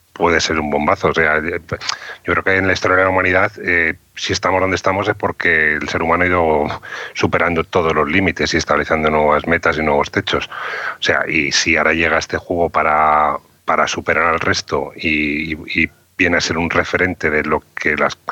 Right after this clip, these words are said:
cómo se hacen las cosas bien y cómo se, cómo tienen que ser las mecánicas y cómo tiene que ser una historia bien montada en V R y el resto van a tener que copiar o, o, o, o desarrollar en condiciones, pues bienvenido sea. O sea, es que evidentemente,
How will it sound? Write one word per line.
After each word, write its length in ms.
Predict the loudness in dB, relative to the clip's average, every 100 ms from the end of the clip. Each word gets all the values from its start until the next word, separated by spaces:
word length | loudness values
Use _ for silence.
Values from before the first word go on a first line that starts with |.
| -12 -10 -2
cómo 180 | 0
se 80 | 2
hacen 220 | 2 2
las 100 | 0
cosas 340 | 0 -2 0 0
bien 200 | 0 0
y 40 |
cómo 220 | -2 -2
se, 320 | -2 0 -2 -4 -14 -16 -16 -10
cómo 160 | -2 0
tienen 200 | 0 0
que 80 | 0
ser 140 | 0
las 160 | 0 0
mecánicas 680 | 0 0 0 0 -2 -4 -4
y 60 |
cómo 260 | -6 -4 -2
tiene 200 | -2 -2
que 120 | -2
ser 180 | -2 -2
una 220 | 0 0
historia 600 | 0 0 2 2 2 0 -4 -16 -20 -10 -2
bien 160 | 0
montada 380 | 2 2 2 2
en 60 | 2
V 200 | 2 2
R 340 | 2 0 -2 _ _
y 200 | -4 0
el 80 | 0
resto 320 | 0 0 2
van 140 | 2 2
a 80 | 2
tener 260 | 0 0
que 120 | -2
copiar 440 | -2 0 2 2 2
o, 80 | 0
o, 580 | 0 -2 0 0 0 -4 -8 -12 -14 -14 -20 0
o, 300 | 2 2 -2 _ _ _ _
o 160 | 2 2
desarrollar 520 | 2 2 2 2 0
en 100 | 0
condiciones, 600 | 0 0 0 0 2 0
pues 200 | 0 0
bienvenido 460 | 0 0 0 0 0
sea. 320 | 0 0 0
O 40 |
sea, 220 | 2 2
es 80 | 0
que 320 | -2 -2 0 0
evidentemente, 840 | 0 0 2 0 0 0 -4